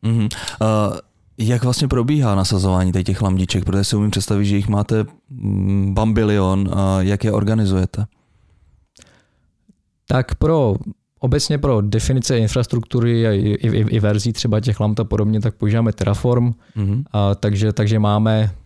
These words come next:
Speaker 2: má-, má-, máme strukturovaný repozitář, kde je všechno tohle definované a kolem toho máme C I C D.
Speaker 1: Hmm, ale ono občas jako ty lambdičky umějí být takový trigger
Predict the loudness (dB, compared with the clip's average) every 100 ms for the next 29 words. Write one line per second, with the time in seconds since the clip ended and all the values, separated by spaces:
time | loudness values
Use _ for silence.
0 | -20 _ -16 -16 -10 -2 0 2 2 2
1 | 0 0 -4 -2 0 2 2 2 0 0
2 | -2 -2 -2 0 0 -2 -2 -2 0 0
3 | 0 -2 0 0 0 0 0 0 -2 0
4 | 0 0 0 0 0 -2 -2 -2 -2 -4
5 | -6 -4 0 0 -2 -4 -8 -2 0 2
6 | 0 0 -2 -2 0 -2 0 0 0 0
7 | 0 -2 -2 0 2 0 -2 -2 -2 -2
8 | -2 0 0